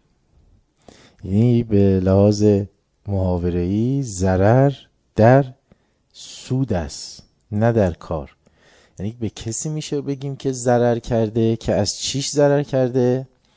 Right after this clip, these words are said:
ببخشید، از سرمایه‌اش، نه از سودش. اشتباه گفتم. بخوایم به لحاظ محاوره‌ای و کوچه بازاری بگیم، خسران به نفروختن نمیگن، گرچه حالا مثلاً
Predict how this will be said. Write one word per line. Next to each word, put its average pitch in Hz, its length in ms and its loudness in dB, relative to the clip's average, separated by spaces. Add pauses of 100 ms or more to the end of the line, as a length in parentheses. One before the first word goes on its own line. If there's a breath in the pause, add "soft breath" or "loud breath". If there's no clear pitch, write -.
(240)
ببخشید، 127 420 -2
از 143 120 -4
سرمایه‌اش، 95 920 2
نه 117 60 -2
از 117 160 -2
سودش. 78 640 -14 (680)
اشتباه 87 340 -12
گفتم. - 180 -18 (1040 soft breath)
بخوایم 101 320 2
به 95 80 0
لحاظ 95 300 4
محاوره‌ای 95 800 2
و 95 200 2
کوچه - 300 -6
بازاری 87 420 -2
بگیم، 107 640 -4
خسران 127 1080 2 (520 soft breath)
به 127 240 4
نفروختن 104 1000 2
نمیگن، 87 520 0
گرچه 104 320 -2
حالا 101 200 2
مثلاً 98 520 -6